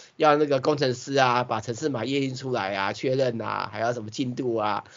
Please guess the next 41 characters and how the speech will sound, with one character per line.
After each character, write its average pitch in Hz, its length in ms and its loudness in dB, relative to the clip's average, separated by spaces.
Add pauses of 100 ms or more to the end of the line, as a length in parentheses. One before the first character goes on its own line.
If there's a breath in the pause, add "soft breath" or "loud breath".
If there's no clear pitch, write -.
(140)
然 123 160 0
后 139 60 4
什 123 100 -2
么 113 80 -6
休 147 220 6
假 139 180 8
日 147 140 2
取 113 200 -6
消， 131 220 2
有 117 60 2
的 101 160 -6
没 107 100 -4
有 101 200 -2
的， 82 300 -6
对， 104 200 -4
就 120 100 -8
变 123 180 -2
成， 104 180 -6 (480 soft breath)
呃， 98 200 -8
血 120 220 0
汗 156 200 10
公 135 200 4
司， 127 260 -2
Twitter 160 380 4
从 123 200 -2
原 139 140 -2
本 123 100 -2
的 107 160 -2
一 123 40 -8
个 131 100 -2
很 123 120 0
爽 120 220 -4
的 101 100 -8
公 113 160 -4
司 117 100 -6
变 120 160 -2
成 107 80 -4
血 98 180 -10
汗 104 160 -6
公 95 220 -10
司。 90 260 -16